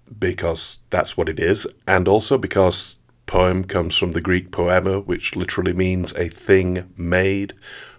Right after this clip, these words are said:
or created. So this is Poem. So, as we talk on the phone, my friend, apparently, is making art,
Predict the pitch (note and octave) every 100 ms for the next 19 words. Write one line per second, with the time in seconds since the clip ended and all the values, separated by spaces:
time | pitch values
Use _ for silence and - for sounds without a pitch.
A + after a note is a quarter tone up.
0 | - G2 F#2+ - F#2 E2+ D2+ - - -
1 | _ _ _ _ _ _ _ _ _ _
2 | _ _ _ _ _ _ _ - G2 B2
3 | B2 A#2+ G2 - - _ - G2+ E2+ C#2
4 | D2+ - _ _ _ _ _ _ _ _
5 | _ _ _ _ _ _ _ _ _ F3
6 | F3 _ _ _ _ _ _ _ - -
7 | A#2+ E2 - _ _ _ _ F#2+ G2 C3+
8 | A#2 A2+ G#2 F#2 - A2 G2+ D#2 F2 F#2
9 | F2+ A2+ A2+ F2 - - - F#2 D#2+ -
10 | F2 E2 F#2+ F2+ F#2 F2 - F#2 G2+ G2
11 | G2 G2+ - A2 A2 D2+ - -